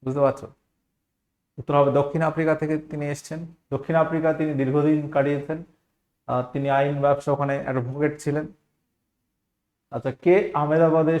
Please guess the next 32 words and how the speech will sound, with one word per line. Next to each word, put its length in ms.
সবরমতী 500
আশ্রম 320
প্রতিষ্ঠা 360
করেন? 180
কোশ্চেন 360
নাম্বার 240
এইট। 240
কোশ্চেনগুলো 520
কিন্তু 160
প্রচুর 320
পরীক্ষা 360
আসে, 140
গান্ধীজি 400
রিলেটেড 320
প্রশ্ন 200
প্রচুর 320
পরীক্ষা 340
আসে 160
এবং 180
ঘুরিয়ে 300
ফিরিয়ে 300
বিভিন্নভাবে 540
প্রশ্ন 200
আসতে 260
পারে। 160
ঠিক 140
আছে, 140
সবরমতী 540
আশ্রম 320
প্রতিষ্ঠা 420
কে 80
করেন 220